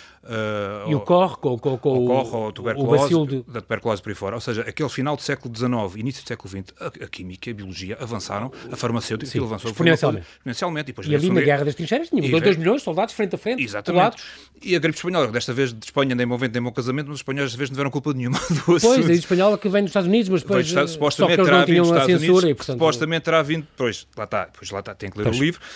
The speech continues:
Speaker 1: terá vindo da China, trazido pelos americanos e depois veio para os, para a Europa, não sei o quê, não sei
Speaker 2: Metes
Speaker 1: quais.
Speaker 2: uma portuguesa, esta Yang, eh, Yan Wengli, uma virologista com
Speaker 1: Com
Speaker 2: origens
Speaker 1: ascendência.
Speaker 2: em Macau.
Speaker 1: Tem que haver sempre um português metido ao barulho no meio disto tudo. Basta lembrar que no Titanic até havia um português na lista de passageiros, que lá
Speaker 2: E
Speaker 1: foi ele que abriu o buraco,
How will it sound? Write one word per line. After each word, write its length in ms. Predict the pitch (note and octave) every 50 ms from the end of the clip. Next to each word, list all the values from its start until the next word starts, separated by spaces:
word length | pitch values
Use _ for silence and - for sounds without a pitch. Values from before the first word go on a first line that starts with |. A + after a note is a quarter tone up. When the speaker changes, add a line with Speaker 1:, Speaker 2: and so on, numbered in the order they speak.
| - -
Speaker 1:
terá 180 | - B2 A#2+ A#2
vindo 200 | A2 C3+ C3 B2
da 80 | B2+
China, 260 | A#2+ - - D#3 D#3+ D#3
trazido 300 | - B2+ A#2 B2 A#2 -
pelos 160 | - A2+ A#2
americanos 400 | A#2+ B2 B2+ A#2 - E3+ E3 D3+
e 20 |
depois 120 | - C#3 B2
veio 80 | B2+ -
para 100 | B2+ A#2+
os, 60 | A#2
para 160 | _ - A#2+
a 20 |
Europa, 320 | A#2+ A#2+ C#3 C#3+ C#3 - B2
não 80 | A#2
sei 140 | G#2+ - A#2
o 20 | D3+
quê, 60 | D3+
não 60 | E3
sei 80 | G3 F#3+
Speaker 2:
Metes 140 | C#3+ -
Speaker 1:
quais. 120 | D#3 D#3 D#3
Speaker 2:
uma 80 | D3+ C#3+
portuguesa, 540 | - - - D3 C#3+ D#3+ D#3 C3+ B2 C3 B2+
esta 460 | C3 C3 - - C3 A#2+ A#2 A#2 A#2
Yang, 420 | A#2+ C#3 D#3+ F3 F3 D#3 C#3 C#3
eh, 680 | C3+ C3 B2+ B2 A#2+ A#2+ A#2 A2+ A#2 A#2+ C3 C#3 C#3 - -
Yan 580 | D3+ D3+ E3+ F3 F3 E3 D#3 D3+ C#3+ C#3 C3+ B2+
Wengli, 540 | C3+ E3 E3+ E3 C#3+ D3 D3+ F3+ F#3+ F#3 E3+
uma 120 | D3 C#3 C3
virologista 760 | C3+ D#3 D#3+ D3 B2+ C#3 E3 D3 - C#3+ B2+ A#2+ A#2 A2+ G#2+
com 80 | - C#3+
Speaker 1:
Com 40 | B2+
Speaker 2:
origens 180 | B2 C3 C#3 B2+
Speaker 1:
ascendência. 240 | C3 C3 A#2 B2+
Speaker 2:
em 20 | A#2+
Macau. 380 | A#2+ A2+ - C#3 C#3 D#3 F3+
Speaker 1:
Tem 100 | G#3 G#3+ B2+
que 60 | A#2+
haver 120 | G2 G2+
sempre 160 | G2 - G#2+ F#2+
um 20 |
português 260 | F2 F2 G2 F#2+ F#2 F2
metido 180 | F2+ F#2 F#2
ao 60 | F#2
barulho 200 | F#2 G2 A2 D#3 F3+
no 60 | C#3+
meio 140 | G#2 F#2 F2
disto 180 | F#2 F2 -
tudo. 120 | - D#3+ -
Basta 200 | B2 F#2+ - G2+
lembrar 200 | G2 F#2+ G#2 G#2 -
que 60 | -
no 60 | G#2+
Titanic 420 | - A2+ - - G#2+ A#2+ B2+ G#2 A2
até 140 | F#2+ G#2 G2
havia 100 | G2 G#2
um 20 |
português 280 | F#2+ - - G#2+ G#2 F#2+
na 60 | G2
lista 200 | G2 F#2+ - G2+
de 40 | -
passageiros, 400 | - - - A2 G2 C#3+ F3 -
que 60 | -
lá 60 | -
Speaker 2:
E 40 | F#3
Speaker 1:
foi 100 | D#3+ C#3+
ele 60 | G#2+
que 60 | - A#2+
abriu 160 | G#2 G#2+ G#2+
o 40 | F#2+
buraco, 280 | G2+ B2+ E3+ - -